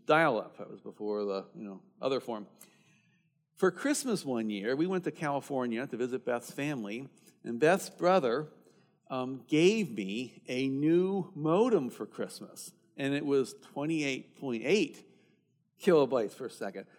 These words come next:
Well, I was like, I mean, I was like, uh, a little kid with a new toy.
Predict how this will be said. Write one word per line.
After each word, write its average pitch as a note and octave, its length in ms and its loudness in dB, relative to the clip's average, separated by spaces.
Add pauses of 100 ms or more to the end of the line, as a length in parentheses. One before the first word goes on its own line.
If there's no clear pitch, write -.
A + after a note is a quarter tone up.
Well, E3 200 2
I B3+ 260 8
was F3+ 240 4
like, C3 420 0 (480)
I D3+ 100 -2
mean, D#3 180 0
I G#3+ 120 2
was F#3+ 180 6
like, C3 360 2
uh, A2+ 220 0 (380)
a B2+ 60 -8
little D#3 240 2
kid F#3+ 260 2
with C#3+ 120 4
a B2 40 -4
new B2+ 220 -2
toy. C#3+ 500 -2